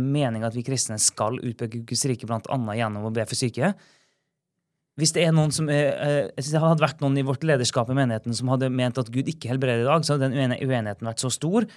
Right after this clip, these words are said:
at vi kunne ikke stått sammen på den måten. Ehm,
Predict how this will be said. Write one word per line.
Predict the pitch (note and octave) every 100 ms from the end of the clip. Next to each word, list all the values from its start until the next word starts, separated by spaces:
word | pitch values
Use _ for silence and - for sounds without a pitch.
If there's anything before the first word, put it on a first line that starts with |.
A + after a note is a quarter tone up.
| - -
at | C3+
vi | D#3
kunne | - F3+ B2
ikke | -
stått | - B2
sammen | - B2 G2 G2+
på | G#2+
den | A#2
måten. | G#2+ G#2 - E2+ _ _ _ _ _ _ _
Ehm, | B2+ C3+ C3 C3+